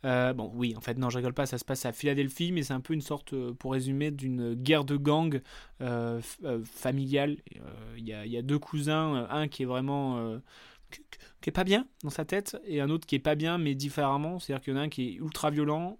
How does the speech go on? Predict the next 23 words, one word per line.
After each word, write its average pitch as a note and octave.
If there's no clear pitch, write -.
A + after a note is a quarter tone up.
et C#3
l'autre D3
qui -
essaye D3
un C3
petit C3
peu D3+
de, C3
de, C#3
de C#3+
canaliser D#3+
les D3+
choses, F3
et, C3+
euh, A#2+
et A#2
quand D3
l'un E3
comprend D3+
que C#3
l'autre D3
est C#3+
gênant, C3+